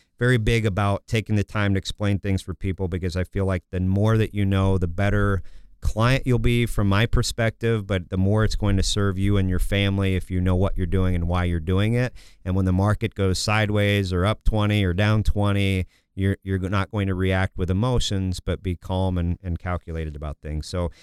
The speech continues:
give us a call. Our phone number is eight seven seven, two one nine, three one nine nine.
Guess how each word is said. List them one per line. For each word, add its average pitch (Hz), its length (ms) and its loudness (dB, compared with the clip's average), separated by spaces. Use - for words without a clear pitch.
give 127 140 0
us 147 160 0
a 135 60 0
call. 113 300 0
Our 104 80 0
phone 113 260 0
number 107 200 4
is 92 160 0
eight 117 220 -4
seven 110 380 0
seven, 101 520 0
two - 180 0
one 107 220 2
nine, 101 560 2
three 113 200 -2
one 117 200 4
nine 95 260 4
nine. 90 360 2